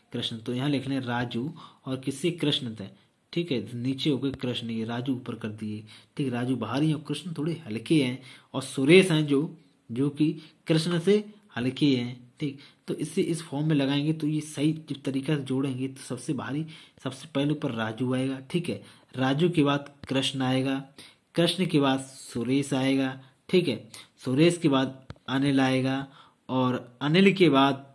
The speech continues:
जयेश आएगा, ठीक है, जयेश। क्यों? देख लीजिए प्रश्न कह रहा है सुरेश अनिल से भारी है लेकिन इतना भारी नहीं है जितना कि राजू है,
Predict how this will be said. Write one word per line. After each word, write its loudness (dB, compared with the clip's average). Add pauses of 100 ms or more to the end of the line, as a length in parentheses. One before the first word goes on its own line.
(320)
जयेश -2
आएगा, -8 (260)
ठीक -6
है, -4
जयेश। -4 (960)
क्यों? 6 (160)
देख 8
लीजिए 4
प्रश्न 0
कह 0
रहा 0
है -2 (240)
सुरेश 8
अनिल 8
से 4
भारी 10
है 10
लेकिन 6
इतना 4
भारी 6
नहीं 4
है 8
जितना 2
कि 4
राजू 0
है, -8